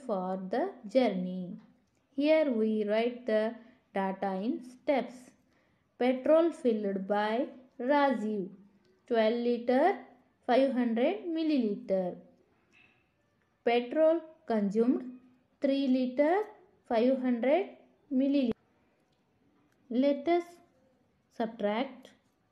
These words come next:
milliliter from milliliter. Five hundred minus five hundred, that is zero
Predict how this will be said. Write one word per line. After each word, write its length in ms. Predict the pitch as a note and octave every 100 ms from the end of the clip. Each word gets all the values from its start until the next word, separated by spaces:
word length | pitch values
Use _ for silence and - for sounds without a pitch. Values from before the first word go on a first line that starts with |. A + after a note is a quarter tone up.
| _ _ _ _ -
milliliter 920 | A#3+ C4 D4 C4 A3 - G3+ G#3 G#3
from 380 | - C4+ G4 D#4 - _ _ - _ -
milliliter. 840 | C4 C#4+ C4 G#3+ G3+ - F#3+ F#3 F3+ - _ _ _ -
Five 280 | C#4+ E4+ D4
hundred 460 | C#4+ C4 C4 A#3
minus 460 | A#3 G#3 G#3 G3+ G3+
five 380 | - G#3 G#3 G#3+
hundred, 420 | G#3 G3+ G3+ G#4+ - - _ _ _
that 220 | G#3 G#3
is 180 | C#4 E4+ - _ _ - G#3+
zero 440 | C4 D#4 E4+ F#4+